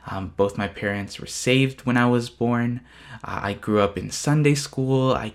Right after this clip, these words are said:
grew up in, in the youth group, um, you know, s-, church camps, the whole, whole nine yards. I, I grew up in the church, and I grew up learning. I grew up, um, serving. I grew up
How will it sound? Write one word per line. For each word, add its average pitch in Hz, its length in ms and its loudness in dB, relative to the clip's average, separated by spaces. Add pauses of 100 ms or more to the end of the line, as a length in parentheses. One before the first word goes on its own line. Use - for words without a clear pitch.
grew 110 240 2
up 107 240 2 (380)
in, 98 480 -2
in 98 180 -6
the 85 80 -6
youth 139 400 0
group, 139 580 4
um, - 520 -6 (840)
you 104 80 -4
know, 98 140 -2
s-, - 280 -8 (140)
church - 380 2
camps, 131 680 2 (100)
the 110 200 2
whole, 147 360 6 (220)
whole 160 200 8
nine 139 300 6
yards. 98 440 0
I, 98 220 -2
I 101 80 0
grew 135 300 4
up 127 120 2
in 110 80 2
the 101 80 0
church, 98 480 -2
and 95 160 -6 (240)
I - 60 -2
grew 139 220 4
up 123 220 2
learning. 127 680 2 (280)
I 95 100 0
grew 117 240 2
up, 110 220 2 (360)
um, 95 280 -6
serving. 123 560 4
I 95 100 4
grew 113 340 2
up 110 220 2